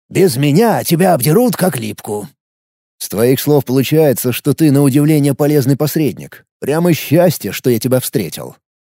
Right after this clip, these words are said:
"Так и есть", — энергично закивал Кашрар. "Я не решу всех проблем с долгом,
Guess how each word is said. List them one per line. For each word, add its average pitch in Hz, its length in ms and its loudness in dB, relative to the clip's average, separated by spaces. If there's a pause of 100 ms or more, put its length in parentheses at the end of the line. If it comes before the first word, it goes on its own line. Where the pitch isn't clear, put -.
(280)
"Так 104 180 -2
и 165 80 4
есть", — 233 400 2 (320)
энергично 117 600 0
закивал 117 360 -2
Кашрар. 95 460 -6 (320)
"Я 170 240 0
не 160 140 4
решу 151 260 0
всех 143 240 -2
проблем 110 360 -4
с - 60 -8
долгом, 113 440 0